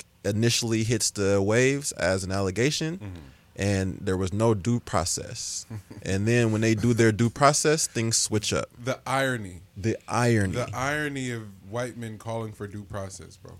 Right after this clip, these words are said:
Speaker 1: But also understanding that due process had y'all in mind in the first place. So if we did do due process,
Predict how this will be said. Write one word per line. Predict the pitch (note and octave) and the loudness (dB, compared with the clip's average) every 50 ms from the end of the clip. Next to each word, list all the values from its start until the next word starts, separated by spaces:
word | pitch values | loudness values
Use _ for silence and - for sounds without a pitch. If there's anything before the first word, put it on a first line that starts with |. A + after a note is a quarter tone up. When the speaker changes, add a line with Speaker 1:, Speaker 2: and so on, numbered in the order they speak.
| - _ - - - - - - - - - - | -18 _ -18 -18 -16 -18 -20 -20 -20 -20 -16 -2
Speaker 1:
But | - G2+ B2+ - | 2 4 6 8
also | - C#3 E3 F#3 - F#3+ D3+ | 10 12 12 12 10 8 8
understanding | G#2 B2+ C#3+ C#3 C3 - D3 D3+ D#3 D3+ C3+ B2 A#2 | 6 6 6 6 4 4 4 2 2 2 2 2 4
that | G#2+ A2 G#2 G#2 G2 | 4 4 4 2 2
due | F2+ B2+ B2+ | 0 -2 0
process | - - C#3+ B2+ - - B2 A#2 A#2 - | 0 2 2 2 2 4 2 2 2 2
had | C3 A#2+ G#2+ G2 F2+ | 2 2 2 4 4
y'all | G#2+ A2 G2+ | 4 4 4
in | F#2 | 4
mind | F#2 F#2+ G2 F#2 F2 | 2 0 0 0 -2
in | |
the | E2+ D#2+ | -2 -2
first | - A2+ A2+ A#2+ - | 0 0 0 0 2
place. | - A#2 A2 A2+ | 2 2 2 2
So | - A2+ F#2+ | 2 2 2
if | F#2+ - | 2 2
we | B2 B2 | -2 -2
did | F#2+ E2+ D#2+ G2 C3 D#3 D3+ C#3 | -4 0 4 6 6 6 8 6
do | D#3+ F3 F3 | 4 4 6
due | D#3 G3+ G3 | 4 2 6
process, | - A3 G#3+ A#3 A3 - A2+ F#2 G2 A#2+ - - | 8 8 8 8 8 6 6 6 4 4 0 -2